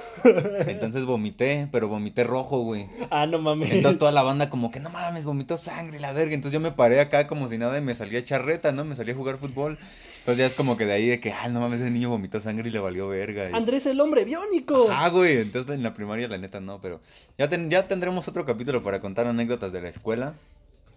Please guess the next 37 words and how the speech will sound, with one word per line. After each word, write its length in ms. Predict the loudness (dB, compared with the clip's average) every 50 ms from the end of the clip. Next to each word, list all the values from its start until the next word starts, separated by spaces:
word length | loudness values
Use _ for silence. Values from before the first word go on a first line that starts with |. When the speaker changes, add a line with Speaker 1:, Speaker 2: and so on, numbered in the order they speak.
| -20 _ _ _ -20 -14 -2
Speaker 2:
Pero, 340 | 2 4 4 6 4 2 2
este, 640 | 0 -4 -4 -4 -8 _ -6 -4 -4 -4 -6 -8 -6
creo 160 | -4 -4 -4 -2
que 60 | -4
el, 100 | -4 -2 -4
el 140 | -4 -4 -2
bullying... 340 | -2 -2 -2 -2 -4 -6 -10 -10
Eh, 400 | -10 -10 -8 -8 -8 -10 -10 -12 -16 _ _ _ _ _ _ _ _ _ _
más 220 | -2 -2 -2 -2
culero 320 | 0 4 6 6 6 4
que 100 | 2 0
yo 80 | -2 -2
sufrí, 260 | -4 -6 -8 -6 -6 -4
güey, 120 | -4 -4
fue 160 | -4 -4 -4
en 60 | -4
la 80 | -4 -6
secundaria, 600 | -6 -10 -10 -10 -10 -6 -6 -4 -4 -6 -6 -8
justo 380 | -10 -12 -14 -6 -6 -6 -6 -6
en 220 | -10 -12 -12 -10
tercero 460 | -8 -8 -8 -8 -6 -2 0 0 0 0
de 100 | -2 -6
secundaria, 500 | -8 -12 -12 -12 -8 -8 -6 -6 -6 -8
güey. 200 | -10 -12 -16 -14
Porque, 420 | -12 -10 -10 -10 -10 -8 -10 -10
este, 400 | -10 -10 -10 -8 -6 -6 -6 -4
no 140 | -4 -6 0
sé 140 | 0 0 0
por 200 | 0 -2 -6 -2
qué, 400 | 0 0 2 2 2 0 -2 -4 -2
fue 100 | -2 0
una, 320 | 0 0 0 0 -2 -2 -4
una 140 | -4 -4 -2
etapa 240 | -2 -2 -2 -2 -2
en 60 | -2
la 100 | -4 -4
que 140 | -8 -12 -14